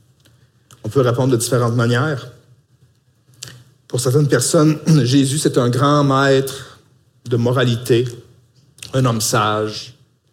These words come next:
quelqu'un qu'on devrait imiter. Pour les chrétiens,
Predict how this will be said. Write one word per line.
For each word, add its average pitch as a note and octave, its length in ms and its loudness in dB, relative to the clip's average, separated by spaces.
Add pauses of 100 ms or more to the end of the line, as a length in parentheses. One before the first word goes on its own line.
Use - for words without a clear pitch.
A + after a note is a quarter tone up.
(480)
quelqu'un B2+ 220 0
qu'on B2 160 0
devrait B2+ 300 2
imiter. B2 500 0 (1900)
Pour D#3 140 2
les D3 80 4
chrétiens, F#3+ 480 4